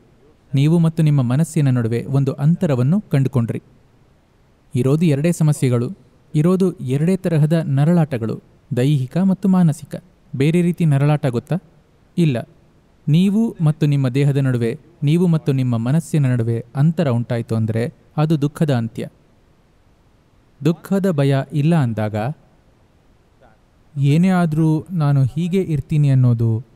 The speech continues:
ಅರಿವಾದಾಗ, ಆ ಭರವಸೆ ನಿಮ್ಮೊಳಗೆ ಇದ್ದಾಗ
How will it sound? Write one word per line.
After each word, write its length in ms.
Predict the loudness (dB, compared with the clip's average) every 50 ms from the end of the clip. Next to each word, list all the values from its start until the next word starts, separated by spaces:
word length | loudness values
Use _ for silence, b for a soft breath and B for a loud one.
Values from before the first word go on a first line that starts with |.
| -20 -14 -8 -4
ಅರಿವಾದಾಗ, 540 | -2 -2 0 0 0 -2 -2 -4 -6 -6 -8 -10 -12 -14 -20 -20 _ _ _ _ _ _ _ _ _ -4
ಆ 140 | -2 -2 -2
ಭರವಸೆ 560 | -2 -4 -2 -2 0 0 0 0 0 -2 0
ನಿಮ್ಮೊಳಗೆ 460 | 0 2 2 2 0 0 0 -2 -2
ಇದ್ದಾಗ 320 | -4 -4 -4 -4 -2 -2